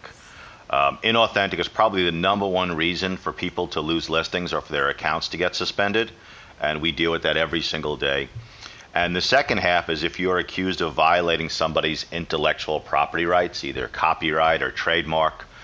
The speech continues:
sometimes it'll come in as a rights owner complaint. And those two issues are the top two reasons for sellers to lose their listings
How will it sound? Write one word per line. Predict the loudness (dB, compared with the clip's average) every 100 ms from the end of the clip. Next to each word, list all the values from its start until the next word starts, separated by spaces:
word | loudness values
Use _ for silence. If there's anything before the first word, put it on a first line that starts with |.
| -20 -10
sometimes | -2 -2 0 0 0
it'll | -2
come | 0 -2 -2
in | 0
as | -2 -2
a | -4 -4
rights | -2 0 0 -2 -8 -8 -4
owner | -2 0 -2 -2
complaint. | -4 -6 -2 -2 -2 -8 -18 -18 -18 -20 -20 -20 -8 -2
And | 2 4
those | 2 2
two | 2 2
issues | 2 0 -2 0
are | 2 2
the | 0
top | -4 2 2 2
two | -4 -2
reasons | 0 0 -2 -6 -8
for | -4 -2 -2
sellers | 2 2 2 0 -2
to |
lose | -4 -4 -2
their | -2 0
listings | 0 0 -2 -4 -6